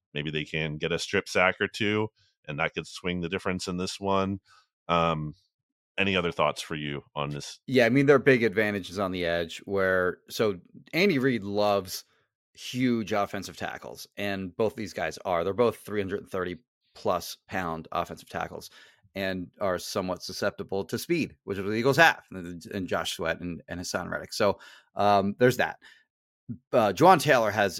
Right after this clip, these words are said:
Speaker 2: an absurd number of penalties this year. He's got twelve, I think, off the top of my head, and one, uh, one was declined. And then,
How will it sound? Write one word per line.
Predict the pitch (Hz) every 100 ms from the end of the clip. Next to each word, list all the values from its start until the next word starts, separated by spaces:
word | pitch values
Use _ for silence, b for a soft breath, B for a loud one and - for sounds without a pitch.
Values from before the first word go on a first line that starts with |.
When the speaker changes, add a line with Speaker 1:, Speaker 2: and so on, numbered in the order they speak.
| -
Speaker 2:
an | 104
absurd | - - - 123 110 98
number | 101 95
of | 85 -
penalties | 92 82 87 90
this | - -
year. | 90 85 - b
He's | -
got | - 113 -
twelve, | - 120 110 120 135 135 -
I | 131
think, | 151 160 175 - _ _
off | 123
the | 113
top | 139
of |
my | 135
head, | 143 147
and | - 101 95 92 90
one, | 98 -
uh, | 95
one | 92 85 95 92
was | -
declined. | 98 98 90 90 87
And | 92
then, | 95 92